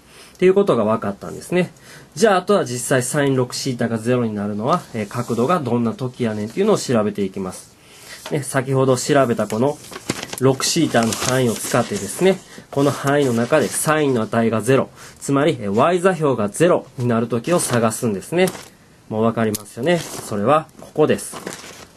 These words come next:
サインっていうのはY座標に注目する。それがゼロになるのはここ。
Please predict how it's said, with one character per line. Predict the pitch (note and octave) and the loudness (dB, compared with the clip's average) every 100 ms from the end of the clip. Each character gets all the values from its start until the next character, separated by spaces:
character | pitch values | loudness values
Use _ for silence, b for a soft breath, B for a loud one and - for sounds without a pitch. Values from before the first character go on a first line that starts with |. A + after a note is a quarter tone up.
| - | -16
サ | - C3+ B2 | -4 0 0
イ | |
ン | A2 | 0
っ | |
て | B2+ | -2
い | |
う | |
の | A2+ | 0
は | G#2+ | 2
Y | C3+ D3 | 2 2
座 | |
標 | D3+ D#3 | 0 0
に | E3+ | -2
注 | - B2+ | -2 -2
目 | G#2+ - | -2 -6
す | G#2 | -12
る。 | - | -12
そ | - A#2 | -2 0
れ | |
が | A2+ | 0
ゼ | G#2+ A#2+ | 0 2
ロ | A#2+ | 2
に | G#2 | 0
な | G2+ | -2
る | B2 | -2
の | |
は | C#3+ | -2
こ | - | -2
こ。 | - | -4